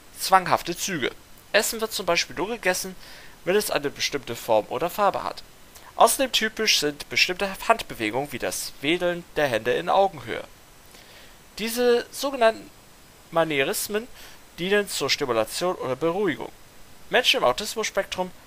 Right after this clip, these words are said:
haben oft sehr spezifische Interessen, denen teilweise so stark nachgegangen wird,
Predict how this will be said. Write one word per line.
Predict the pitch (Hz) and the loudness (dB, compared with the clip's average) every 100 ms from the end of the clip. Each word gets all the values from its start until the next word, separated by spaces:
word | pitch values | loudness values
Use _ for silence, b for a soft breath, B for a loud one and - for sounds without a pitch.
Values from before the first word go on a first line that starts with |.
| - | 0
haben | 165 170 175 175 - - | 6 6 6 -10 -14 -6
oft | - 208 - - | -2 -2 -4 -8
sehr | - 190 214 | 0 2 4
spezifische | - - - 214 185 143 107 | 0 -6 -8 -6 0 0 0
Interessen, | - 110 - 160 - B B - 135 | -2 -2 -2 -6 -12 B B -12 -6
denen | 123 117 - | -2 -2 2
teilweise | 180 208 185 170 | 4 4 4 0
so | 151 233 | -2 0
stark | - 208 202 | 2 2 -2
nachgegangen | 151 127 113 110 110 | -8 -10 -8 -8 -2
wird, | 151 | -4